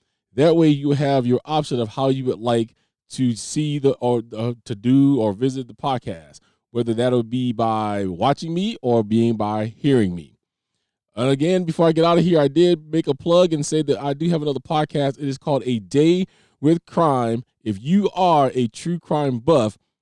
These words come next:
please head over and listen to that. You will see a different side of me over there than you will here. We will be talking about all true crime cases. We're two and a half years in over there,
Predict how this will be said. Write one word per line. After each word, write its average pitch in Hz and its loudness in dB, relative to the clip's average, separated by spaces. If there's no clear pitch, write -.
please 160 -2
head 170 4
over 151 4
and 143 0
listen 143 0
to 127 -2
that. 113 0
You 117 -4
will 139 0
see 151 -2
a 131 2
different 139 -4
side 147 0
of 110 -4
me 151 0
over 123 2
there 165 -2
than 139 -4
you 127 -8
will 113 0
here. 220 -6
We 117 0
will 131 2
be 127 2
talking 143 -2
about 131 0
all 170 2
true 170 -2
crime 127 -6
cases. 170 -2
We're 101 -2
two - -2
and 196 2
a 185 2
half 165 0
years 147 -2
in 185 -4
over 120 -2
there, 104 -2